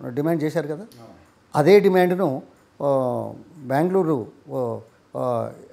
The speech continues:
ఐఎన్డిఐఏ, ఆ, సదస్సులో ఇది అందరూ ఇరవై ఆరు పక్షాలు తీర్మానం చేశాయా?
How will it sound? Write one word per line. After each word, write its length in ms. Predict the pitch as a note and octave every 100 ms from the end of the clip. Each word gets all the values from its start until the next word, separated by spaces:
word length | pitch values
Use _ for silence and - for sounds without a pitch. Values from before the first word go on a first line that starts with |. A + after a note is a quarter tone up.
| C#3 C3+ -
ఐఎన్డిఐఏ, 760 | D3 D#3+ E3 D#3+ D#3 C3+ B2 G2+ - _ _ -
ఆ, 140 | D3 B3+ _ _
సదస్సులో 440 | - D3+ D3 A#2+ G2+ _ _ _ _ _ _
ఇది 240 | C3+ C#3 - - C3+ A2+ A2+ -
అందరూ 260 | C#3+ D3+ A2 -
ఇరవై 220 | C3+ D#3
ఆరు 160 | D#3 C#3+
పక్షాలు 500 | C#3 - F3 A#2+ - - _ -
తీర్మానం 380 | D#3+ E3+ D#3+ C3+
చేశాయా? 340 | C3+ A#2+